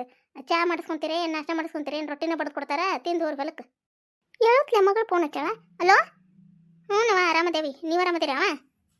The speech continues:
ಹ್ಞೂ, ಮಕ್ಳು ಹೆಂಗದಾರ? ಯಾಕೆ ಇಷ್ಟು ದೊಡ್ಡ ಫೋನ್ ಹಚ್ಚಿ? ಏನ?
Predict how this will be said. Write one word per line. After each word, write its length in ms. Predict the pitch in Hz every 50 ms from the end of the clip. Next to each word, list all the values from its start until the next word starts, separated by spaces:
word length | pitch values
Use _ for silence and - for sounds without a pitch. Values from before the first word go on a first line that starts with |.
| _ _ -
ಹ್ಞೂ, 240 | 285 285 311 311 302
ಮಕ್ಳು 260 | 311 320 330 349 339
ಹೆಂಗದಾರ? 340 | 330 330 320 311 311 320 339 381 403 - _ _ _ _ _ _ _ _ _ _ _ _ _ _ _ _ -
ಯಾಕೆ 240 | 349 349 359 370 381
ಇಷ್ಟು 240 | 381 370 359 - 359
ದೊಡ್ಡ 140 | 370 349 359
ಫೋನ್ 140 | 359 349 330
ಹಚ್ಚಿ? 220 | 311 - 247 247 - _ _ _ _ _ _ _ _ _ _ _ _ _ _ _ _ _ _ _ _ _ _ _
ಏನ? 160 | 381 359 392